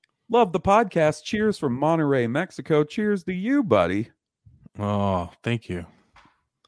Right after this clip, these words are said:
Speaker 1: Um, so, if anybody wants some passes, let me know. I'll mail 'em to you. <laughs> Snail mail.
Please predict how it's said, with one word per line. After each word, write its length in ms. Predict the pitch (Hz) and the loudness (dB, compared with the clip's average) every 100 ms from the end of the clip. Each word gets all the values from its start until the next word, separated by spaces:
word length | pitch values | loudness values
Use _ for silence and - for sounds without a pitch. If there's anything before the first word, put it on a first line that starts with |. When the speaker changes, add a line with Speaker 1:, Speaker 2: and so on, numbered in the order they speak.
| _ _ _ _ _ _ - | _ _ _ _ _ _ -2
Speaker 1:
Um, 460 | 95 92 87 85 - _ _ - - _ _ | 2 2 2 -2 -10 _ _ -20 -20 _ _
so, 380 | - 214 180 - - - _ _ _ - | -2 2 2 0 -12 -20 _ _ _ -6
if 160 | 160 | 0
anybody 440 | 233 233 202 202 180 | 0 2 4 4 2
wants 320 | 185 175 - | 0 -2 -2
some 200 | 127 113 _ | -4 -4 _
passes, 720 | - 466 208 139 127 151 - _ _ _ _ _ _ 143 | 4 4 0 -4 -8 -12 -20 _ _ _ _ _ _ -4
let 260 | 208 247 | 0 0
me 120 | 185 | 0
know. 400 | 185 226 190 220 _ _ _ _ _ - | 0 2 0 -4 _ _ _ _ _ -6
I'll 180 | 127 | -4
mail 420 | 117 139 277 190 110 | -2 2 4 4 0
'em 160 | 120 | -6
to 180 | - 160 | 0 2
you. 220 | 123 107 90 _ _ _ _ _ | 2 -2 -8 _ _ _ _ _
<laughs> 720 | - - 151 - - _ _ | -12 -8 -8 -10 -20 _ _
Snail 560 | - - 226 233 180 156 | -20 -10 -4 -2 0 -2
mail. 480 | 147 131 104 107 | -2 -2 -4 -8